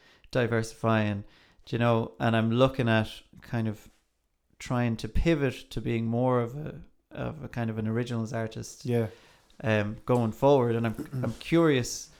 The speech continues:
Speaker 1: how, like, someone like yourself has, has kind of navigated that way. Um,
Speaker 2: I think for me, uh, running the open mic in Dublin is a great way of, uh, making a few bob and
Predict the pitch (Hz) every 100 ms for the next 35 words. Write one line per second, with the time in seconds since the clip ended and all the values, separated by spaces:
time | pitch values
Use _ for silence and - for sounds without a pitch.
0 | _ _ _ _ _ - - 120 113 113
1 | - - 113 113 - 117 113 117 113 -
2 | - 123 113 135 - - 113 101 - _
3 | - 123 113 120 143 151 135 120 110 -
4 | 113 - 117 123 139 - _ - 139 127
5 | 120 - 156 156 233 233 - 170 139 135
6 | 151 135 - - - 127 113 - 127 127
7 | 117 117 117 117 107 117 113 - - 120
8 | 104 113 113 107 101 - 117 104 107 107
9 | 110 113 110 104 - 104 90 - _ _
10 | _ _ _ _ _ - 104 98 104 _
11 | 120 110 107 107 120 110 113 120 117 -
12 | - 110 104 101